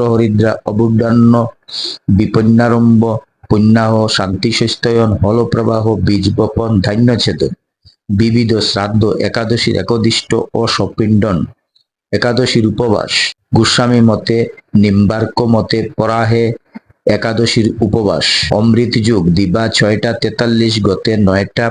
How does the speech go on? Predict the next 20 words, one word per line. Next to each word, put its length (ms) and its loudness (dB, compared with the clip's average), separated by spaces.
পঁচিশ 460 -2
মধ্যে 440 2
ও 180 0
বারোটা 480 -2
ছয়, 280 0
গতে 320 0
দুইটা 360 0
সাতচল্লিশ 680 -2
মধ্যে 380 0
এবং 320 2
রাত্রি 400 0
সাতটা 420 -4
চৌচল্লিশ 680 0
মধ্যে, 340 2
দশটা 400 -2
ছয়ত্রিশ, 520 0
গতে 300 -2
বারোটা 380 -2
বিয়াল্লিশ 540 0
মধ্যে। 360 0